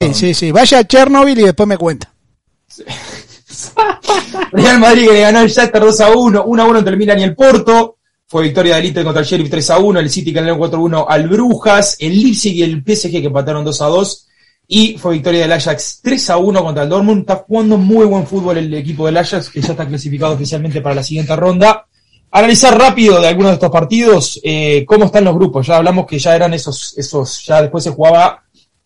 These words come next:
Speaker 1: o ya se empezaba a jugar el cincuenta por ciento de los partidos restantes, que en este caso era el partido cuatro, cinco, seis, en las fechas cuatro, cinco, seis.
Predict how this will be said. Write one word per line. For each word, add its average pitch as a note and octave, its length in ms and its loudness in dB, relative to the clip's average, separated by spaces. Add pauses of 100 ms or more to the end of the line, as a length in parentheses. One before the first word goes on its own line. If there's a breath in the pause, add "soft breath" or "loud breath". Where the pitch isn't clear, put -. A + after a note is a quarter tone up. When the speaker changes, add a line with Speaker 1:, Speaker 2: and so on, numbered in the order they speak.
(120)
Speaker 1:
o A2+ 100 -16
ya C#3+ 160 -8
se D#3+ 80 -8
empezaba D3+ 280 0
a - 20 -10
jugar E3 180 0
el E3+ 80 -2
cincuenta E3+ 480 -2
por D3+ 140 -4
ciento F3+ 240 -4
de D#3 60 0
los C#3 180 -4
partidos C#3+ 460 -4
restantes, E3 600 -2 (320 soft breath)
que D3 80 -6
en C3+ 60 0
este C#3+ 120 -4
caso D#3+ 200 0
era E3 100 2
el D3+ 60 0
partido C#3+ 320 -2
cuatro, D#3+ 220 -2
cinco, D3+ 260 -4
seis, D#3+ 240 0
en D3 80 -2
las B2+ 100 -4
fechas D3+ 260 -4
cuatro, C#3 220 -2
cinco, C3+ 280 -6
seis. D3 360 -4